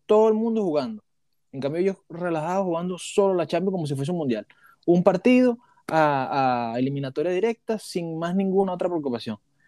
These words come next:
En cambio el Madrid, el Atleti, el Bayern, el City, todos los demás cayéndose a coñazos ahí entre el, entre la liga, la vaina. Entonces, ok, que no fue determinante eso, no, pero fue un valor, un punto a considerar, pues, ¿sabes? Como que, coño,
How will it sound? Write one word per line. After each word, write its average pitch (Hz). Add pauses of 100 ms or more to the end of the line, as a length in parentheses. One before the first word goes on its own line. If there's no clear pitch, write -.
(180)
En 117
cambio 127
el 151
Madrid, 131
el 127
Atleti, 123 (480)
el 117
Bayern, 120
el 117
City, 139
todos 202
los 196
demás 202 (580)
cayéndose 135
a 139
coñazos 120
ahí 143
entre 127
el, 123 (320)
entre 123
la 117
liga, 156
la 117
vaina. 143
Entonces, - (140)
ok, 135 (200)
que 143
no 139
fue 202
determinante 214
eso, 135
no, 113
pero 107
fue -
un 107
valor, 131
un 127
punto 135
a -
considerar, 120
pues, -
¿sabes? -
Como 127
que, 107
coño, 113